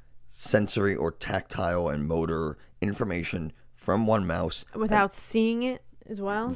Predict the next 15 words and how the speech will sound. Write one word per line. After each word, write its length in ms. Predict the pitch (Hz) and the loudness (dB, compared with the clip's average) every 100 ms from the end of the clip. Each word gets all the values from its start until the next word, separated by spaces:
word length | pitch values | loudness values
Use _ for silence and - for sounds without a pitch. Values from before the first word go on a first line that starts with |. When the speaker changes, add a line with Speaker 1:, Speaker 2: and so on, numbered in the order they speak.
| - | 0
Speaker 1:
Yeah, 260 | 104 143 101 | 2 2 0
they 120 | 87 | 2
don't, 260 | 117 120 - | 2 0 2
they're 160 | 113 | 4
not, 460 | 151 165 160 71 71 | 4 4 2 -2 -4
they, 160 | - 120 - | -2 -2 -4
they 180 | 127 139 131 - | -2 -2 -2 -4
might 200 | 120 147 | 0 2
as 120 | 175 | 2
well 120 | 151 139 | 2 2
be 280 | 127 127 123 | 2 0 -2
in 100 | 98 | -2
a 60 | 98 | 0
separate 360 | - 107 95 76 | 2 2 2 0
room. 420 | 80 73 50 | 0 0 -2